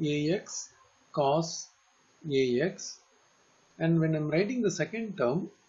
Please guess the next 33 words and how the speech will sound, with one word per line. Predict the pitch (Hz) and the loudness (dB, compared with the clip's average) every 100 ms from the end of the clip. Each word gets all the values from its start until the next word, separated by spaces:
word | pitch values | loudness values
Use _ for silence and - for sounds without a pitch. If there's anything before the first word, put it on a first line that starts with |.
| _ _ _ _ _ _ - | _ _ _ _ _ _ -4
we | 156 151 | 0 0
have | 156 170 156 185 - _ _ _ _ - | 2 4 4 2 -6 _ _ _ _ -4
one | 156 196 | 0 2
by | 220 | 2
a | 202 175 | 4 2
square | 165 - 165 233 - | 0 2 2 2 0
and | 160 147 | -2 0
sine | 160 185 | 2 2
A | 185 160 | 2 0
X | 190 - - - | -2 -6 -12 0
outside | 165 196 202 | 2 4 4
the | 156 | 2
bracket. | 135 123 123 | -2 -8 -8
So | 160 | -4
let's | 156 - | -4 -4
multiply | 147 156 196 214 | -6 -6 -4 -2
inside | 165 170 180 | 0 0 -2
the | 147 | -2
bracket. | 123 120 - 185 - - _ _ _ _ _ | -8 -10 -4 -4 -4 -12 _ _ _ _ _
So | - 156 151 | -2 2 2
it | 143 | 0
is | 143 | -4
going | 143 202 | -2 -2
to | 175 | 0
be | 135 147 277 - _ _ _ _ _ _ _ | 0 0 -2 -4 _ _ _ _ _ _ _
continuation | 160 156 185 175 170 | -4 2 2 2 0
of | 160 123 | -2 0
this | 127 196 - - - _ _ _ _ _ _ _ _ _ | 0 0 -2 -12 -18 _ _ _ _ _ _ _ _ _
plus | 165 196 196 - _ _ 151 | 0 2 0 -10 _ _ -4
one | 147 180 175 | 0 0 2
by | 180 208 370 - _ - 170 | 2 2 0 -6 _ -12 -2
a | 156 160 | 0 0
square | - 160 135 117 175 214 | -4 -2 0 2 2 0